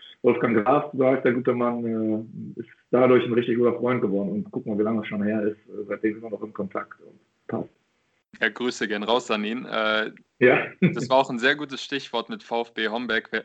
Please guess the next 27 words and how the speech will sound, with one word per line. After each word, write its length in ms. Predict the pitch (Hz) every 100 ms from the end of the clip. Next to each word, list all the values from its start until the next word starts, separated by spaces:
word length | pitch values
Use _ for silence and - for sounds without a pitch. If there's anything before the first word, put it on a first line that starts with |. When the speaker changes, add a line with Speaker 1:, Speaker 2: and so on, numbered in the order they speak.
| 110
Speaker 2:
weil 140 | 110
da 160 | 113 117
wollten 240 | 117 -
wir 80 | 110
genau 280 | 107 113 120
weiter 300 | 113 - 113
ansetzen. 580 | 120 110 107 - 120 135 _ _ _
Du 80 | -
bist 220 | 117 135
dann 300 | 135 127 127 - _ _ _
über 220 | - 147
den 240 | 127 127 123
V 200 | - 127
F 120 | 120
B 140 | 120
Homberg 480 | 113 123 120 117 -
dann 320 | - 113 110
zu 160 | 107 117
damals 400 | 104 110 110 -
Germania 400 | 110 107 110 104
Dattenfeld 600 | 98 120 - 131 135 131
gekommen, 340 | 127 - 117 110
heute 220 | 110 107
heißen 240 | 104 -
sie 180 | 101 104
Germania 540 | 95 101 104 104 101
Windeck. 420 | 104 127 135 147